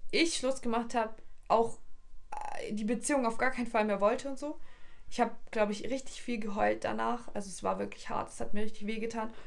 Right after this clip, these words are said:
Vor allem hat er dann eine Woche später eine neue Freundin gehabt, obwohl er mir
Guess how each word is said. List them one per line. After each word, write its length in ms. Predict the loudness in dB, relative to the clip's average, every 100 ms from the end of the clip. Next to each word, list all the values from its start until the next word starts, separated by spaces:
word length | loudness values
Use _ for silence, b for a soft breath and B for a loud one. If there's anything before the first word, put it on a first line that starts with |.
| B -6
Vor 260 | 0 6
allem 420 | 8 6 4 0 -6 b b 0
hat 240 | 0 2
er 180 | 4 4
dann 320 | 4 0 0
eine 160 | -2 0
Woche 180 | 0 0
später 580 | 0 0 2 2 0 0
eine 120 | 0
neue 200 | 2 0
Freundin 360 | 2 2 2 0
gehabt, 360 | -4 -4 -4
obwohl 280 | -4 0 4
er 100 |
mir 60 | 4